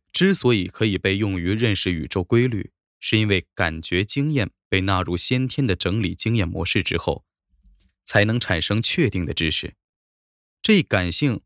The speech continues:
必须与理性结合，才能产生关于对象的知识，即自然科学知识。在此意义上，客观的物自身永远是不可知的。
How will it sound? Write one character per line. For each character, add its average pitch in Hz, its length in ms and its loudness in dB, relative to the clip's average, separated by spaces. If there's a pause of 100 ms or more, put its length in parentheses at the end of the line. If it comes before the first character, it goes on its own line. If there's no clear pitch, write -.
(120)
必 131 140 4
须 127 260 2
与 143 40 2
理 92 220 0
性 107 240 0
结 98 200 2
合， 104 220 0
才 - 160 -4
能 98 120 0
产 80 200 -2
生 98 200 -2
关 113 200 0
于 101 120 2
对 123 260 2
象 143 240 -2
的 92 100 -8
知 73 200 -2
识， - 200 -6 (400)
即 98 360 2
自 123 240 2
然 92 180 0
科 - 240 -2
学 85 220 -2
知 80 180 -2
识。 - 260 -4 (1000)
在 110 140 4
此 87 200 -2
意 92 80 0
义 85 60 -2
上， - 260 -4 (440)
客 175 240 6
观 156 180 0
的 139 100 2
物 123 200 -2
自 98 180 -2
身 120 280 -2 (240)
永 113 220 2
远 120 160 0
是 - 100 -4
不 113 140 -8
可 - 160 -10
知 127 220 0
的。 - 160 -14